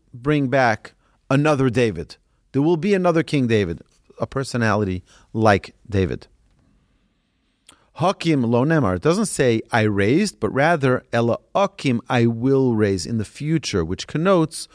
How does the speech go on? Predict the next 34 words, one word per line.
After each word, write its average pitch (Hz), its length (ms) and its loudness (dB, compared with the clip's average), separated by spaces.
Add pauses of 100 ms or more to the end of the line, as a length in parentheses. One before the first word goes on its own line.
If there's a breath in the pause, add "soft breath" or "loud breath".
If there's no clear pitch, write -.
(200 loud breath)
the 117 120 4
rise 127 440 4
of 107 120 -6
someone 123 500 2
else 123 460 2 (220 soft breath)
who 127 80 2
will 117 120 2
take 127 320 -2
the - 80 -8
place 113 500 0
like 123 380 0 (140)
King 117 240 -2
David, 110 340 2
who 110 80 -2
was 104 240 -4 (220 soft breath)
an 120 180 -6
unbelievable 120 720 0
force 110 500 -2 (1040)
among 113 300 0
the 98 60 -4
Jewish 90 240 -4
people. - 300 -10 (540 loud breath)
Now 127 100 2
the 135 80 4
Gemara 156 320 2
asks, - 360 -4
"Amalei 135 340 2
Rav 104 120 0
Papa 117 220 -4
Abaye." 110 420 2
Rav 104 200 -2
Papa 147 320 0
asked 110 300 0
Abaye. 120 380 2